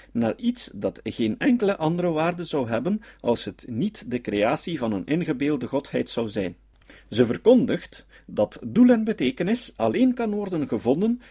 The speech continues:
door de marionet van die godheid te zijn,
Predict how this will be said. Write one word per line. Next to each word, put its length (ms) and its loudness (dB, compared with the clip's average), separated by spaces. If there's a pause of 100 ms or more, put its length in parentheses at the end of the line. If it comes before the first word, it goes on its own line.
(140)
door 360 4
de 300 2
marionet 680 -2
van 280 -4
die 160 -8
godheid 580 -2
te 120 -6
zijn, 440 -4